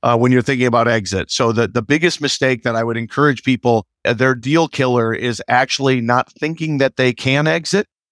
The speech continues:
and not spending enough time strategically planning for that exit. Now, once we get over that hurdle and you say, "Okay, Scott, I believe you, I'm gonna start spending five or maybe ten percent, two to four hours a week planning for your exit,"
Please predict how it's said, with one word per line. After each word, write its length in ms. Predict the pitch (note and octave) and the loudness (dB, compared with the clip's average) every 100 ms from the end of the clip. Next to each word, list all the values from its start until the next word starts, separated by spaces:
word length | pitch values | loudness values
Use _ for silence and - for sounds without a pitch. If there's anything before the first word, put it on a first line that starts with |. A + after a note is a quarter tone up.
| - | -4
and 180 | B2+ A#2+ | -2 -2
not 240 | B2 C3 | 0 -2
spending 380 | - D3 C#3+ C#3+ | -4 -4 -4 -2
enough 280 | C3 B2 A#2+ | -2 -2 -4
time 300 | - C3 B2 | -4 -2 -2
strategically 760 | - A#2+ - B2 A#2+ G#2+ A2+ G2 | -4 -6 -2 -2 -2 0 0 -2
planning 680 | - C#3 C#3+ C3+ G#2+ G2+ - _ _ | -4 0 0 0 0 -4 -10 _ _
for 320 | _ C#3+ D3 A#2+ | _ 2 2 4
that 180 | G#2+ | 2
exit. 420 | G2+ F#2 F2+ F2 - | 2 -2 -4 -6 -4
Now, 320 | C#3 B2 G2 - - - | -2 0 -2 -8 -20 -16
once 360 | G#2+ C3+ F3+ - | -2 0 2 0
we 120 | E3 | 0
get 140 | D3 C3+ | 2 2
over 200 | C3 B2 | 2 2
that 220 | C3+ E3+ | 2 2
hurdle 480 | C#3 A#2 A2 D#3 D3+ | 0 0 0 0 0
and 100 | C3 | 0
you 80 | |
say, 300 | A#2+ C3+ A#2+ | -2 0 0
"Okay, 380 | A#2 C3+ C#3+ C3+ | 0 -2 0 -2
Scott, 420 | - - B2 A#2+ | -2 -4 -2 -2
I 80 | A2+ | -2
believe 340 | G#2+ C3 D#3+ C3+ | -4 0 2 4
you, 220 | C#3 B2 | 4 4
I'm 80 | A#2 | 0
gonna 140 | A2+ | -4
start 260 | - B2 A2+ | -4 -6 -4
spending 480 | C3+ B2+ A#2+ A2 - _ _ - | -2 0 0 -4 -8 _ _ -4
five 480 | B2+ A#2 B2 B2 | 0 2 2 2
or 100 | A2 | 0
maybe 240 | G#2+ B2 A#2 | 0 0 -2
ten 300 | - C#3 C3+ | -2 -2 0
percent, 460 | C3+ - C3+ C3+ | -2 -2 -2 -4
two 180 | - D3 | -4 -2
to 100 | C3+ | -2
four 320 | - B2+ A#2+ | 0 2 2
hours 320 | A#2+ A#2+ A2+ A#2 | 4 2 2 0
a 80 | |
week 460 | A2 D#3 C3+ B2 - _ - | 0 2 2 -2 -10 _ -8
planning 460 | - C3 C3+ C3 | 0 2 2 0
for 160 | A2 A#2+ | -2 -2
your 220 | A2+ A2+ | 0 2
exit," 520 | D3 D3 A#2 A#2 A2+ | 2 0 0 0 0